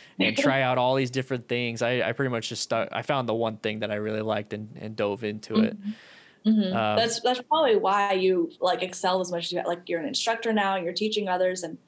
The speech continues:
Speaker 2: because you did focus on just one thing, you're
Speaker 1: Yeah,
Speaker 2: able to
Speaker 1: but I mean, there's, there's something to, to go with, uh, scuba diving and,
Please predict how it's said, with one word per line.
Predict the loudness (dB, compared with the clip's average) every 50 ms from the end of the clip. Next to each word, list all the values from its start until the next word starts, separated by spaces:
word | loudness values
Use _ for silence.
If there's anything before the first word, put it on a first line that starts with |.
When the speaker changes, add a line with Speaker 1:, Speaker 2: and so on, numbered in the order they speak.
| _ _ _ _ -2
Speaker 2:
because | 0 2 2 0 0 2 0
you | -2
did | 0 0 0 -2 -2 -4 -8 -4
focus | -2 -2 -2 -2 -4 -8
on | -8 -8 -8
just | -8 -8 -8 -8 -8
one | -8 -8 -8 -8
thing, | -10 -10 -12 -10 -6 0
you're | 2
Speaker 1:
Yeah, | 4 4 4 4 4 2 2
Speaker 2:
able | 0 -2
to | -6 -8
Speaker 1:
but | -6 0 2 4
I | 4
mean, | 4 4 4
there's, | 2 2 2 0 -2 -2
there's | -2 -2 0 0
something | 0 -2 -2 -2 -6 -4
to, | -2 -2 -2 -2 -4
to | -6 -8 -6
go | -2 0 0 2 2 2
with, | 0 -2 -4 -4
uh, | -4 -4 -4 -4
scuba | -6 -8 -8 -8 -6 -6 -4
diving | -4 -2 -2 -2 -4 -6 -6 -8 -8 -8
and, | -8 -10 -10